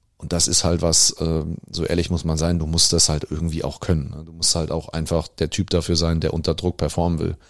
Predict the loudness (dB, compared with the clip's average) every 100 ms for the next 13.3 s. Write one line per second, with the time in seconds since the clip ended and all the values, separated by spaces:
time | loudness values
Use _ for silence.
0 | _ _ _ -8 -2 0 0 0 -2 -8
1 | _ _ _ -6 -2 -2 -4 -14 -4 0
2 | 0 2 0 0 0 0 -2 0 0 -2
3 | -2 0 0 2 2 2 0 -2 -4 _
4 | _ _ _ _ -6 0 2 2 0 -2
5 | -4 -4 -8 -6 -4 -2 -2 -6 -12 -6
6 | -4 0 0 0 2 2 0 0 2 4
7 | 6 4 4 2 4 2 2 -2 _ _
8 | _ _ -4 0 2 2 2 4 4 4
9 | 4 2 2 2 2 2 2 0 0 0
10 | 2 0 0 0 0 -2 -2 2 4 4
11 | 0 0 0 -2 -2 -2 0 2 2 2
12 | 2 2 2 -2 _ _ _ _ _ _
13 | -12 -6 -6